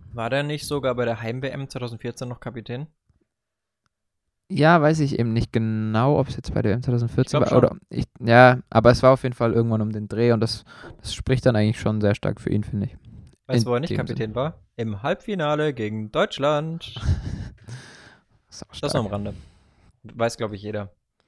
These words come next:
Speaker 1: Wer's nicht weiß, sollte diesen Podcast nicht hören.
Speaker 2: <laughs> Mach aus.
Speaker 1: Stell dir mal vor, es gäbe einfach jemanden, der sich so denkt, „Hm, zweitausendvierzehn, was war da nochmal?“ Ist aber auch schon wieder sechs Jahre her, ist eigentlich krass, gell?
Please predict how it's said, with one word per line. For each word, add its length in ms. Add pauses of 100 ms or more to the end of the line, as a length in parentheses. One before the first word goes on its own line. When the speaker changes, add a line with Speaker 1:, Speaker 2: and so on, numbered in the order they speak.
(1080)
Speaker 1:
Wer's 240
nicht 340
weiß, 320
sollte 260
diesen 220
Podcast 480
nicht 380
hören. 280 (640)
Speaker 2:
<laughs> 800
Mach 180
aus. 260 (200)
Speaker 1:
Stell 160
dir 60
mal 120
vor, 220
es 100
gäbe 220
einfach 100
jemanden, 220
der 80
sich 120
so 100
denkt, 300 (180)
„Hm, 220 (280)
zweitausendvierzehn, 640 (400)
was 160
war 80
da 140
nochmal?“ 260 (1700)
Ist 80
aber 140
auch 80
schon 160
wieder 160
sechs 200
Jahre 220
her, 160
ist 100
eigentlich 220
krass, 240
gell? 160